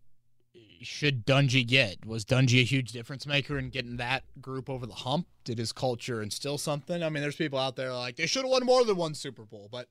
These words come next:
you know, if w-, what was the difference that Dungy made as well? I get that he had a ton of Hall of Famers. Um,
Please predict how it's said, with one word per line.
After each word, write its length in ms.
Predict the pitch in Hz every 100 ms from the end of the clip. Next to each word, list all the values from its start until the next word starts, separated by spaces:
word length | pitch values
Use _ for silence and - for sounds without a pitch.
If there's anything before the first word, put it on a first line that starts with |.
| -
you 160 | 139
know, 160 | 120 127
if 140 | 123 _ _ _ _ _ _ _ _ _ _ _ _ _ - _ _ _ _ _ - -
w-, 240 | 135 135 123
what 200 | 151 156
was 140 | 151
the 60 | 135
difference 360 | 139 - 127
that 100 | 123
Dungy 360 | 120 123 123 120
made 220 | 120 120
as 100 | 113
well? 240 | 117 113 110
I 100 | 113
get 200 | 117 113
that 120 | 110
he 60 |
had 100 | 110
a 40 | 107
ton 180 | - 113
of 100 | 113
Hall 160 | 110
of 80 | 101
Famers. 640 | 113 113 107 107 110 -
Um, 420 | 117 110 95 101